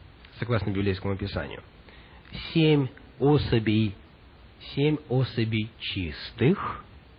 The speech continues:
и две особи нечистых. Бог ему сказал: «По-, возьми по семи особей чистых, а по две особи нечистых». Оказывается, Ной уже знал разделение на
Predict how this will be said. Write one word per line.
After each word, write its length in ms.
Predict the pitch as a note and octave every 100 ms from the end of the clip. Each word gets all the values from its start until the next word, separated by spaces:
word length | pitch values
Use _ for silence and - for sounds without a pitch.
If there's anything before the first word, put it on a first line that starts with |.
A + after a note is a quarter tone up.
| - - - - - - - -
и 120 | A#2+
две 380 | A2+ A2 A#2+ E3+
особи 960 | G3+ D3 D3+ D3 - D3+ D3 C#3+ C#3+ C#3 - - - A2+
нечистых. 1080 | A#2 C#3+ D3 - F#2+ - - - - - - - - - - - -
Бог 160 | A2+ A2+
ему 120 | A#2+
сказал: 300 | - G2 D2+ - - - - - -
«По-, 100 | A#2
возьми 320 | A2 C3 C#3+
по 100 | B2+ B2
семи 220 | C3 A#2+
особей 400 | G#2 - F#2 F#2
чистых, 460 | - G#3 - F#3 -
а 100 | G2+
по 100 | -
две 140 | A#2+
особи 300 | E3+ D3+ B2+
нечистых». 440 | C3 B2+ - - - - - - - - - -
Оказывается, 800 | B2 G#3 G3+ F3 D3 - - C#3+
Ной 400 | D3 F3 F3 G#2+
уже 500 | G2+ D#2 F#2 A2+ B2+ - A2+
знал 400 | B2+ C3+ D3+ D3+ -
разделение 840 | B2+ B2+ C#3+ E3+ E3+ G#2 F#2 F#2
на 240 | G2+ B2